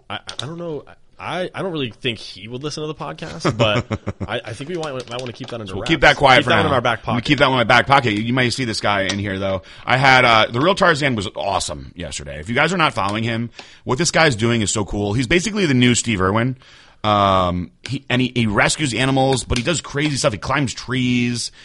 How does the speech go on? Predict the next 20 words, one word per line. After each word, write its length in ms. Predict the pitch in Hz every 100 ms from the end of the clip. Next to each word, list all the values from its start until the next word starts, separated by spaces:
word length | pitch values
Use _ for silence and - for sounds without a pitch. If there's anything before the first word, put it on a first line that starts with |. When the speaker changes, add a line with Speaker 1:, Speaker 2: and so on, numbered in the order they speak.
| - - _
Speaker 2:
He 200 | 117 139
has 200 | 139 151
a, 120 | 135 -
a 120 | 104 95
picture 520 | - - 117 98 -
on 200 | 104 98
his 140 | 92 -
social 240 | 110 104
media 440 | 107 101 95 87 - _
with 340 | - 110 107 -
the 180 | 104 110
world's 380 | 104 127 117 85
biggest 580 | - 95 117 107 117 87
rabbit, 460 | 87 90 123 127 -
which 320 | 98 98 -
terrified 540 | - 104 90 80 71 67
me. 200 | 57 73 _ _ _
It 40 | 113
was 120 | 95
terrifying. 580 | 107 95 78 71 65